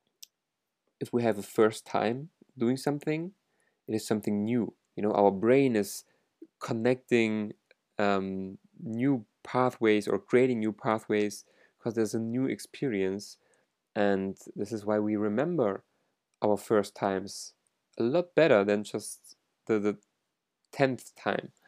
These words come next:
or the, the hundredth time. Yeah, so that's point number two, deviation. Point number three is impact.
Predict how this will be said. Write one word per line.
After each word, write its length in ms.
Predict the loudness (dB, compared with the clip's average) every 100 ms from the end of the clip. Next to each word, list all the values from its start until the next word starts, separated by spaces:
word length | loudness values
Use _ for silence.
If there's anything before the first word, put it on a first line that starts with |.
| -20 -20 -20 -12
or 180 | -2 0
the, 200 | 2 0
the 80 | -2
hundredth 600 | 0 0 2 0 0 -10
time. 340 | -6 -6 -8 -18 _ _ _ _ _ _ _ _ _ _ _ _ _ _ _ _ _ _
Yeah, 260 | 0 0 -2 _ _
so 120 | -4 -2
that's 140 | -2
point 260 | 0 0 0
number 160 | -2
two, 340 | -4 -4 -4 -6 _ -4
deviation. 560 | -2 0 0 -4 -16 _ _ _ _ _ _ _ _ _ _ _ _
Point 200 | -6 -4
number 200 | -2 -2
three 520 | -4 -2 0 0 -2 -10 _
is 160 | -18 -18 _
impact. 640 | -4 -4 -6 -10 _ -20